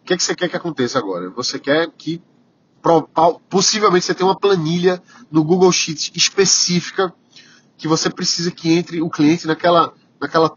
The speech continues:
nova linha ali, porque você já vai fazer a, o cálculo e tudo ali, tudo certinho. Você não quer que, não, você não quer fazer uma integração manual, não te-, não quer ter que ficar subindo o arquivo. Então você conecta lá pra que toda vez que o teu sistema fizer uma venda,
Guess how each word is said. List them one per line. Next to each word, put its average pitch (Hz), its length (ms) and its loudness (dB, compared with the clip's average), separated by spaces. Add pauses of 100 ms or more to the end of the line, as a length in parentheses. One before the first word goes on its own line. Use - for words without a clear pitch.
nova 156 440 2
linha 143 280 2
ali, 139 200 0
porque - 180 -8
você 143 240 -6
já 143 100 2
vai 151 120 0
fazer 156 280 0
a, 143 100 4 (160)
o 131 100 -8
cálculo 165 520 2
e 143 40 0
tudo 180 300 -2
ali, 180 180 -2
tudo 180 180 -12
certinho. 185 300 -4 (280)
Você - 160 -2
não 175 100 0
quer - 160 0
que, - 240 -10 (500)
não, 147 120 -4 (140)
você 147 200 -2
não 170 80 2
quer 180 100 -2
fazer 170 140 0
uma 175 60 0
integração 170 400 -2
manual, 151 400 4
não 151 80 2
te-, - 180 -12
não 147 120 -6
quer 156 220 0
ter 147 140 -6
que - 100 -10
ficar - 160 -4
subindo 139 360 -6
o 135 40 4
arquivo. 160 560 -4 (540)
Então 160 220 -2
você - 160 -2
conecta 151 640 2
lá 120 220 4
pra - 140 -4
que - 140 -14
toda 196 300 -4
vez 151 220 2
que - 80 -16
o - 40 -20
teu 156 360 -2 (360)
sistema 135 600 -2
fizer 127 220 -4
uma 180 140 6
venda, 131 500 -2